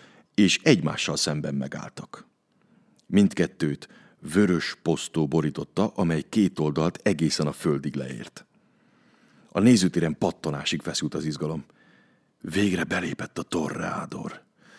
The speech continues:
Rajta fekete állarc volt és vörös takaró. E-, eléggé vékony legénykének látszott. Kezében hegyes bot meredezett. Ezzel megpiszkálta az egyik bikát, amely elbődült,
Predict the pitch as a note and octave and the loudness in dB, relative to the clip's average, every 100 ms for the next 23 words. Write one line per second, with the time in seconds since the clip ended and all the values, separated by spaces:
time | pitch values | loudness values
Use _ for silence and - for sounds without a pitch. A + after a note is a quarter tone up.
0 | - - F2+ F#2+ F2+ - G#2 F#2+ F2 E2+ | -20 -4 2 4 4 2 2 2 2 2
1 | D#2+ E2 E2 - F#2 G#2+ - F2+ D2+ E2 | 4 2 0 0 2 2 2 0 0 0
2 | D#2+ D#2+ - - - E2 C2+ - _ - | 0 0 0 -4 -6 -8 -10 -14 _ -20
3 | - - - - - - - G#2+ - - | -20 -20 -20 -20 -20 -12 -2 0 2 2
4 | C3 F#2+ E2+ F2 E2 A2 E2 E2 D2+ D2 | 4 2 2 0 4 4 4 0 0 0
5 | D2+ D2 - D#2 D2+ D#2+ D2 - D#2+ - | 0 -2 -2 -2 -2 -4 -4 -4 -6 -8
6 | - - - - C#3 A#2 G#2+ G#2 - G2 | -20 -20 -4 2 4 6 6 4 0 0
7 | B2+ F#2+ E2+ E2+ F2 E2 C#2+ D2 D2 C2+ | 4 4 4 2 2 2 0 -2 -2 -4
8 | C#2 - _ - _ - - _ _ - | -10 -14 _ -20 _ -20 -20 _ _ 2
9 | F#2+ F#2+ C3 - G2 - F2 E2 E2+ E2 | 4 6 6 6 2 2 2 2 2 2
10 | F2+ D#2 D2+ D#2+ - E2 G2 D#3 - _ | 2 0 -2 -2 -2 -2 -2 -2 -8 _
11 | _ - F2 D2+ C#2+ D2 D2+ D2 A2+ C#3+ | _ -2 0 2 0 0 -2 0 0 -2